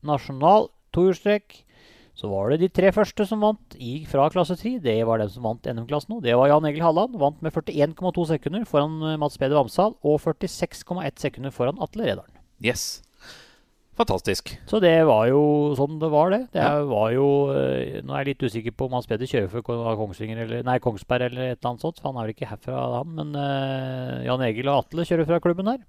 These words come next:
Speaker 2: Mm. Ja.
Speaker 1: Og så kan vi ta, etter den, eh, sure svie, kommer den sure, nei, et eller annet sånt. Bruttelista er, ble jo seksogtjue stykker på.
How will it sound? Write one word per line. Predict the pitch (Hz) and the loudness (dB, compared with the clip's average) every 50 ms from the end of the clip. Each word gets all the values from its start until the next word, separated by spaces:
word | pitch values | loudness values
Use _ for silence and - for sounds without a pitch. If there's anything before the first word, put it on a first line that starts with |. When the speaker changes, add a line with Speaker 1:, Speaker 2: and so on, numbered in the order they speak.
| _ - | _ -10
Speaker 2:
Mm. | 123 104 80 76 78 _ _ _ - _ _ _ _ _ _ _ _ _ _ _ _ _ - - | -10 -10 -10 -10 -14 _ _ _ -20 _ _ _ _ _ _ _ _ _ _ _ _ _ 0 0
Ja. | 147 220 | 0 4
Speaker 1:
Og | 214 208 202 - | 6 6 4 6
så | - 208 208 208 185 | 6 6 8 8 8
kan | - 170 151 | 8 8 8
vi | 165 185 | 8 6
ta, | - - 156 156 165 170 170 170 170 | 8 10 10 12 12 12 10 10 8
etter | 156 - - 165 151 | 6 6 4 4 4
den, | 160 160 165 165 | 4 2 2 2
eh, | 160 160 156 156 151 131 | 4 4 6 6 4 2
sure | - - - - - - - 165 156 123 117 135 | -2 -10 -16 -16 -16 -10 -2 2 2 2 4 2
svie, | 135 - 151 139 117 113 135 139 | 0 0 -2 -2 0 0 0 0
kommer | - 143 135 127 135 | 2 0 0 2 0
den | 135 135 131 | -2 -2 -4
sure, | - 139 127 117 120 123 - 131 | -4 -4 -2 -2 -2 -2 -4 -4
nei, | 127 123 127 127 | -4 -4 -4 -4
et | 120 - | -6 -4
eller | - 131 | -2 -4
annet | 127 127 - 185 | -4 -2 -2 -4
sånt. | 226 190 151 | -4 -2 -2
Bruttelista | 143 139 - _ _ _ - 156 151 165 156 - - - 247 196 156 123 123 | -2 -2 -2 _ _ _ -10 -4 -4 -4 -4 -4 -4 -2 0 2 4 4 4
er, | |
ble | 117 120 110 107 | 4 2 2 2
jo | 113 120 123 123 120 - | 2 2 2 2 0 -2
seksogtjue | - - - - - 139 127 143 135 | -6 -12 -12 -6 -6 -4 -4 -4 -2
stykker | - 139 107 - 117 | -2 -4 -2 -2 -6
på. | - 220 262 269 | -4 -4 -6 -6